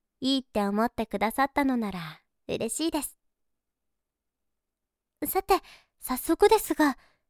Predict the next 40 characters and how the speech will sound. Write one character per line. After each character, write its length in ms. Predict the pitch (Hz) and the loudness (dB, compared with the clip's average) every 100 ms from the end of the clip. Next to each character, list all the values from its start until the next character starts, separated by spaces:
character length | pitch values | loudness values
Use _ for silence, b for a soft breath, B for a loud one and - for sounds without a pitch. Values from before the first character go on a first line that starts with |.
| _ - | _ 0
耳 260 | 226 240 277 | 4 4 4
掃 260 | 302 330 | 6 6
除 200 | 285 277 | 6 4
を 40 | 208 | 2
始 280 | 180 170 208 | 0 0 2
め 100 | 254 | 4
ま 140 | 311 | 4
し 120 | - | 2
ょ 40 | 349 | 0
う 40 | |
か。 300 | - 262 - _ _ _ _ _ - - - - _ _ _ 302 | 2 0 -2 _ _ _ _ _ -18 -14 -14 -14 _ _ _ -6
ん 80 | 285 | -6
し 300 | - - - | -10 -12 -12
ょ、 20 | - | -12
っ 40 | - - - - - - - | -18 -20 -14 -10 -8 -10 -10
と。 80 | - - - - - - - _ - - - - - - - - - - | -12 -14 -16 -16 -18 -20 -20 _ -20 -20 -20 -20 -20 -20 -20 -20 -6 0
さ 120 | 269 | 2
あ、 60 | 240 | 2
横 260 | 214 254 | 0 2
に 140 | 262 285 | 2 4
な 100 | 302 | 2
っ 40 | |
て。 340 | - 247 277 - _ _ _ _ _ _ - | -2 -2 -2 -6 _ _ _ _ _ _ -4
私 400 | 190 214 220 226 | -2 0 0 0
の 120 | 220 | 0
膝 280 | - 214 214 | 0 0 0
に 220 | 214 214 | 2 0
あ 60 | 208 | 0
な 140 | 247 | 2
た 160 | 285 240 | 2 2
の 120 | 170 | 0
頭 400 | - 202 226 208 | -2 2 2 2
を 60 | |
乗 120 | 190 170 | -2 -6
せ 160 | 208 | -4
て 120 | 262 | -2
く 100 | 277 | 0
だ 120 | 285 - | 0 0
さ 160 | |
い。 60 | 349 | -2